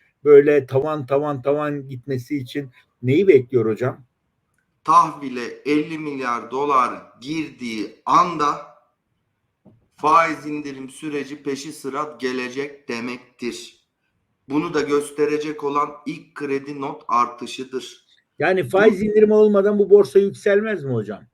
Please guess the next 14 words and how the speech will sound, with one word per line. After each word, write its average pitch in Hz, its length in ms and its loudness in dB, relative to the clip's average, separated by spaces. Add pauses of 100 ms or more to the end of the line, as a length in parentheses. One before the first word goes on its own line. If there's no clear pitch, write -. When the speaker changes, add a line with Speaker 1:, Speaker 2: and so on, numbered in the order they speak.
(120)
Speaker 2:
Yükselmez 120 720 -4
Remzi 92 360 -20
abi. - 160 -20 (1300)
Speaker 1:
Yani 131 220 -4
Speaker 2:
Para 135 160 2
Speaker 1:
yükselse 175 300 4
Speaker 2:
girmez. 127 180 0
Speaker 1:
bile 185 320 0 (320)
asansör 180 500 2
operasyonların 143 920 -2
devamı 165 380 0
olur. 139 200 -2
Alttan 156 440 -6
al, 160 160 -6